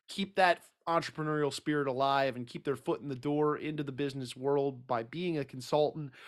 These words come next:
Joe, any other advice, uh, to kind of bottom line it for our audience today? Any smart things they should be paying attention to, or just,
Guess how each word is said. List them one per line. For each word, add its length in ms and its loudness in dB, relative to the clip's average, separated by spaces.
Joe, 180 6
any 240 4
other 180 8
advice, 640 2
uh, 240 4
to 100 -8
kind 200 0
of 140 0
bottom 300 8
line 300 2
it 140 -2
for 160 4
our 140 6
audience 480 0
today? 480 2
Any 300 0
smart 640 0
things 420 -4
they 100 -4
should 200 -8
be 80 -8
paying 240 -6
attention 560 -4
to, 340 2
or 140 2
just, 300 -6